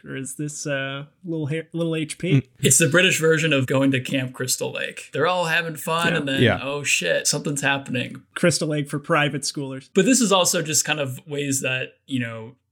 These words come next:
Speaker 3: I consider it so much more of an adaptation than just a recreation of the books. The whole, like, Frost thing, like, that's just kind of, like, a cinematic convention that they added to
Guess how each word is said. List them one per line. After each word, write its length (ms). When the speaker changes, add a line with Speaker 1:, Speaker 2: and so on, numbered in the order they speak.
Speaker 3:
I 120
consider 440
it 160
so 160
much 280
more 240
of 160
an 200
adaptation 840
than 120
just 240
a 140
recreation 800
of 140
the 80
books. 600
The 80
whole, 240
like, 180
Frost 480
thing, 200
like, 200
that's 160
just 220
kind 120
of, 100
like, 180
a 40
cinematic 680
convention 540
that 120
they 140
added 460
to 520